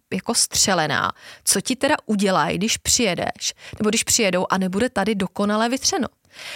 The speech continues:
A já jsem přesto, tak jak jsem byla vydrilovaná, měla potřebu to vytřít. A, eh, samozřejmě zpětně si uvědomuji, že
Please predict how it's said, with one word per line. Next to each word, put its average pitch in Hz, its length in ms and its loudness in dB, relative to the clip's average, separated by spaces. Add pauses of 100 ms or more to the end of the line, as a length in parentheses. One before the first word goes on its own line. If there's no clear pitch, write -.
(120)
A - 80 0
já 190 160 2
jsem 302 200 0
přesto, 220 720 2
tak 240 140 -4
jak 233 120 -2
jsem 247 140 -2
byla 226 120 2
vydrilovaná, 190 1080 0
měla 220 320 2
potřebu 226 440 -4
to 233 160 -2
vytřít. - 500 -4 (640)
A, 180 500 0
eh, - 80 0 (380)
samozřejmě 233 460 0
zpětně 214 320 -2
si - 160 0
uvědomuji, 220 760 0
že 208 300 0